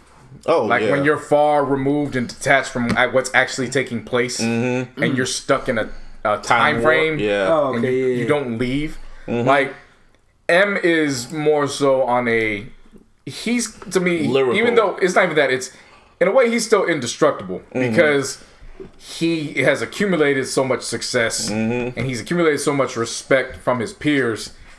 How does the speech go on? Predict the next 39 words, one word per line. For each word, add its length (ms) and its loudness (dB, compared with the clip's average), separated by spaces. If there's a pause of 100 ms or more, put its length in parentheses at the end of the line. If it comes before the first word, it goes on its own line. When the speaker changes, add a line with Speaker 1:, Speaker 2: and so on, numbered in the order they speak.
(120)
Speaker 2:
that, 340 2 (480)
you 120 2
know, 160 0
he 120 -2
could 120 -10
try 220 6
some 160 -4
shit 240 0
Speaker 1:
And 180 2
he 60 -2
got 160 4
Speaker 2:
for 60 0
Speaker 1:
the 60 -10
core 220 2
fan 300 0
base 240 2
Speaker 2:
Yeah, 120 6
Speaker 1:
and 80 4
all 40 2
Speaker 2:
you 60 2
Speaker 1:
that 80 4
Speaker 2:
know, 40 2
Speaker 1:
shit. 200 0
Speaker 2:
he 40 0 (100)
can 100 -2
run, 400 2
he 140 -4
can 400 0
have 320 2
failures 480 2
here 120 2
and 100 0
there, 100 4
and 100 -2
it's 200 -6
not 200 2
gonna 200 2
move 380 -2
him 360 -2